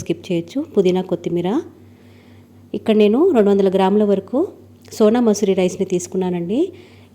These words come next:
ఈ రైస్ని ఒక బౌల్లోకి తీసుకొని రెండుసార్లు శుభ్రంగా క్లీన్ చేసుకొని, తర్వాత కొద్దిగా వాటర్ని యాడ్ చేసుకొని ఒక పా-, పావు గంట నానబెట్టుకోవాలి. పావు గంట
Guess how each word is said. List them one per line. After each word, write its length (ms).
ఈ 40
రైస్ని 400
ఒక 160
బౌల్లోకి 400
తీసుకొని 360
రెండుసార్లు 480
శుభ్రంగా 460
క్లీన్ 240
చేసుకొని, 400
తర్వాత 340
కొద్దిగా 320
వాటర్ని 380
యాడ్ 160
చేసుకొని 280
ఒక 120
పా-, 180
పావు 220
గంట 180
నానబెట్టుకోవాలి. 760
పావు 180
గంట 160